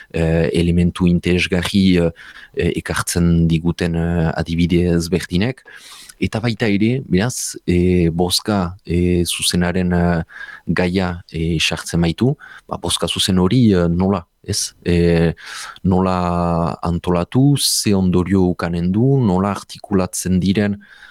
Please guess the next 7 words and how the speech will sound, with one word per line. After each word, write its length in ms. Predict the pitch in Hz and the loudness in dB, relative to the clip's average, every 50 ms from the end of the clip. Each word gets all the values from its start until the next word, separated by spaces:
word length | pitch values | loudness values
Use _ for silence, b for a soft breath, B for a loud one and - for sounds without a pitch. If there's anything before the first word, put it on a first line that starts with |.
| B B B | B B B
ba, 180 | - 90 82 80 | -4 -2 0 2
hautetsi, 720 | 82 85 82 - 90 82 - - - 92 87 87 85 85 | 2 0 0 -2 -4 -2 -2 -2 0 0 2 2 2 2
e, 100 | 85 85 82 82 82 80 80 82 82 - | 2 2 2 2 2 2 0 0 -2 -2
hautetsiak, 800 | - - 87 82 - 87 - - - 85 98 117 147 151 - - - B B B B B B B B | -2 -4 -4 -4 -4 -4 -4 -4 -2 -2 -2 -2 -4 -6 -8 -14 -20 B B B B B B B B
e, 180 | B - 85 87 85 85 85 82 82 82 82 82 - | B -2 0 0 2 2 2 2 2 2 2 0 0
herrietako 680 | - 95 90 - - 101 95 - 95 90 - - 98 85 | 0 -2 -2 -2 0 -2 -2 -2 -2 -4 -2 -2 -2 -2
ordezkariak, 920 | - 92 87 85 - - - 85 80 85 87 107 113 123 135 - - | 0 -2 -2 -2 -2 -4 -4 -6 -6 -4 -2 -2 -2 -2 -4 -6 -8